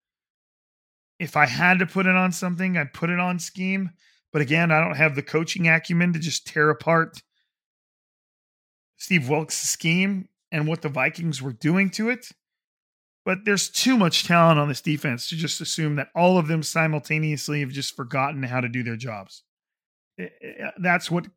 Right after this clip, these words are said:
keeps me leaning to, towards scheme. William Collins, the pass rush, bad tackling. They were both bad. They were both not there. Anthony, team is not a real threat with that defense.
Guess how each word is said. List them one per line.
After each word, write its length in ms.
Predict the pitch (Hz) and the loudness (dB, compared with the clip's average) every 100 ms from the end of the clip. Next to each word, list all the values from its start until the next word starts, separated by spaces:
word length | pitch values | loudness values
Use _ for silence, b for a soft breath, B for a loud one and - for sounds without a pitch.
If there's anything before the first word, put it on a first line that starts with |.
| _ _ | _ _
keeps 300 | - 170 - | -2 0 0
me 140 | 151 | -2
leaning 460 | 139 143 139 131 117 _ _ | 0 0 0 -2 -6 _ _
to, 320 | - 139 127 117 _ _ _ | -2 -2 0 -4 _ _ _
towards 260 | - 139 117 | -2 -2 -2
scheme. 400 | - 135 123 113 _ _ _ _ _ _ _ | -4 -4 -6 -8 _ _ _ _ _ _ _
William 220 | 196 240 | 4 6
Collins, 420 | 190 196 180 151 | 6 6 6 2
the 80 | 127 | -2
pass 380 | 123 170 190 - | 2 4 4 2
rush, 220 | 220 240 | -2 -2
bad 280 | 165 151 165 | 2 2 2
tackling. 600 | 175 175 175 208 214 208 - _ _ _ _ _ _ _ _ _ _ - | 0 -2 -2 -4 -2 -4 -8 _ _ _ _ _ _ _ _ _ _ -6
They 120 | 175 | -4
were 120 | 156 | -2
both 300 | 139 160 156 | 2 2 4
bad. 320 | 160 190 196 - | 4 6 4 -4
They 60 | - | -8
were 140 | 139 | -6
both 240 | 139 151 147 | 0 0 0
not 280 | 147 151 147 | -4 -4 -2
there. 260 | - - - _ _ _ | -6 -6 -12 _ _ _
Anthony, 520 | 185 202 233 226 220 | 2 4 4 4 4
team 320 | 214 - 220 | 0 -2 0
is 180 | 202 131 | 0 0
not 300 | 151 160 185 | 2 4 4
a 40 | 160 | 2
real 240 | 151 160 | 2 2
threat 340 | 151 151 156 | 2 2 2
with 100 | 151 | 0
that 180 | 139 147 | -2 -2
defense. 580 | 135 139 120 131 - - | -2 -4 -6 -10 -10 -8